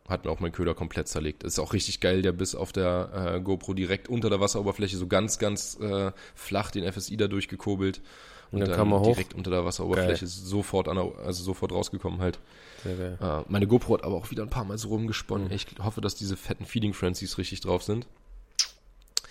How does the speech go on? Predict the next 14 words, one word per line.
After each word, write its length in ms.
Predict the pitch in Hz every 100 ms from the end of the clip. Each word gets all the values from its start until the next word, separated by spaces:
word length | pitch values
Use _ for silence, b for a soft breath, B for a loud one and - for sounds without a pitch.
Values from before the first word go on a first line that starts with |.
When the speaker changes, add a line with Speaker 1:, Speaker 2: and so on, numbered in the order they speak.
| B B
Speaker 1:
Was 140 | 98 -
auch 140 | -
krass 280 | - 110 -
war, 160 | 104
waren 120 | 90 95
halt 160 | 92
die 60 | -
Alligatoren. 560 | 95 90 - 90 120 - -
Und 140 | 98 90
da 120 | 80
waren 300 | 85 80 82 - _ _ _ _ - -
große 520 | - 90 - 110 104 -
Alligatoren 640 | 98 98 98 101 101 - -
und 300 | 95 90